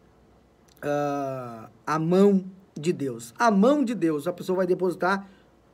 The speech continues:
o, a vida dela, o dinheiro dela, na mão de Deus. Se você gostou do vídeo, compartilhe esse vídeo com o máximo de pessoas que você puder.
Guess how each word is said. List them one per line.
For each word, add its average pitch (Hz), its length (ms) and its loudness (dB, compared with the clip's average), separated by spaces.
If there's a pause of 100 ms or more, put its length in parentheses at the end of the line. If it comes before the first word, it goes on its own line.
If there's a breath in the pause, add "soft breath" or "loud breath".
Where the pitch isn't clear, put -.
(260)
o, 156 380 0
a 156 120 -2
vida 202 280 2
dela, 170 220 2
o 156 60 0
dinheiro 202 400 4
dela, 175 360 0 (760 soft breath)
na 160 180 -2
mão 139 380 -8 (1000)
de 123 140 -14
Deus. - 440 -18 (400 soft breath)
Se - 120 -4
você 202 200 6
gostou 214 240 8
do 202 100 2
vídeo, 233 360 -2
compartilhe 202 480 -2
esse 196 160 -6
vídeo 185 220 -4
com 185 80 -2
o 165 80 -2
máximo 226 580 0
de 208 80 -2
pessoas 196 400 0
que - 80 -10
você 165 200 -10
puder. 151 440 -8